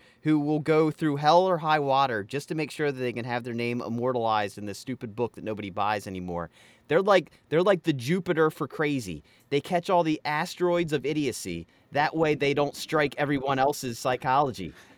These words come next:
That if, if there's a Tammy out there with five-foot-eight-inch mullet, and then there's little Jenny,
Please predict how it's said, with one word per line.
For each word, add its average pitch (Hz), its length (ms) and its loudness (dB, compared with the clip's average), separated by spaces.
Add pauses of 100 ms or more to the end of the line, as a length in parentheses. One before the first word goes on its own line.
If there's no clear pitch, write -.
(100)
That 170 260 2
if, 170 220 -2
if 165 160 -4
there's 220 220 0
a 269 40 -4
Tammy 254 460 0
out 127 220 0
there 107 340 0 (240)
with 147 160 -2
five-foot-eight-inch 196 1300 2
mullet, 156 420 2 (300)
and 143 140 0
then 175 120 4
there's 196 220 2
little 220 200 6
Jenny, 180 520 0